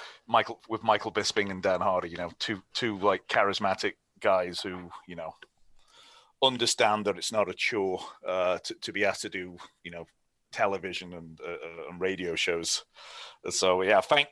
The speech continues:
thank God they came along at, uh, right around the time I was hired. I mean, Michael had already, had already won The Ultimate Fighter, and I knew him a little bit.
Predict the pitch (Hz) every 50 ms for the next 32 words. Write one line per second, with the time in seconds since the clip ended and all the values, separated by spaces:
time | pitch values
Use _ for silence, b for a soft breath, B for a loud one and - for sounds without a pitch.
0 | _ - - 139 135 127 110 117 123 120 120 - 107 98 - - 104 95 92 92
1 | 92 95 92 90 85 92 85 - 98 - - 92 92 90 90 90 87 87 90 -
2 | _ _ _ _ _ _ _ _ _ _ _ _ 104 92 107 104 101 104 92 104
3 | 104 98 101 98 95 - - 101 92 92 90 87 - - - - - 95 95 90
4 | 87 85 87 - 107 90 82 87 95 98 107 120 139 151 156 - 165 135 127 131
5 | 123 120 117 113 107 110 101 92 - - _ - - 104 107 107 104 104 101 101
6 | 95 95 101 98 92 95 95 92 87 - 95 76 - - 98 95 95 - - 113
7 | 107 87 90 87 90 - _ - 110 110 107 120 139 143 131 113 104 101 98 98
8 | 98 95 101 104 107 101 - 113 110 104 - 120 127 127 - - -